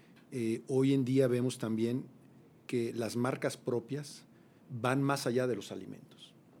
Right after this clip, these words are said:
o las categorías de alimentos. Hoy en día puedes ver marcas propias en muchas otras categorías de no alimentos, como puede ser vestuario, como puede ser calzado, como puede ser electrónica,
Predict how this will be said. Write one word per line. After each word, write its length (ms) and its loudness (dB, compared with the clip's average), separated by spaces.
o 80 -6
las 160 -6
categorías 460 -4
de 80 -6
alimentos. 540 -16
Hoy 140 -2
en 100 -2
día 320 4
puedes 240 0
ver 140 4
marcas 380 0
propias 600 -4
en 220 4
muchas 340 6
otras 260 -4
categorías 580 -2
de 120 -2
no 240 -2
alimentos, 640 -10
como 200 -6
puede 260 -4
ser 320 -6
vestuario, 680 0
como 180 -6
puede 220 -6
ser 200 -10
calzado, 580 -2
como 200 -8
puede 220 -6
ser 180 -4
electrónica, 760 -4